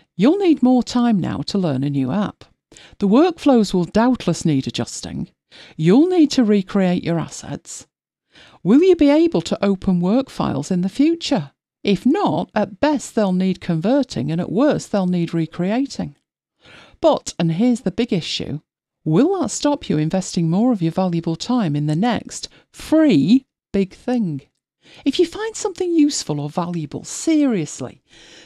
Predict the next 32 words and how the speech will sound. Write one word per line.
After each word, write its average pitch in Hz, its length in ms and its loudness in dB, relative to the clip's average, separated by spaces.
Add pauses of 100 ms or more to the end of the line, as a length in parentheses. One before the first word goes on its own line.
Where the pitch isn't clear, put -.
(140)
think 349 260 -2
about 349 280 -4
taking 240 360 -2
a 214 80 -2
paid 208 400 -4
option - 360 -8
or 147 160 -4
at - 80 -4
least 233 340 -2
making 208 380 -2
a 190 40 -4
donation, 180 880 -4 (380)
because 277 240 0
it 302 120 0
could - 200 -2
make 294 260 2
all 320 140 2
the 330 160 -2
difference 196 600 -4
in 175 140 -4
that 214 220 -6
app - 260 -8
being 285 300 4
there 151 240 0
in 175 120 -2
the 175 80 -4
future 226 600 -6 (360)
when 208 180 0
you 208 180 2
really 202 540 2
need 226 300 0
it. - 320 -10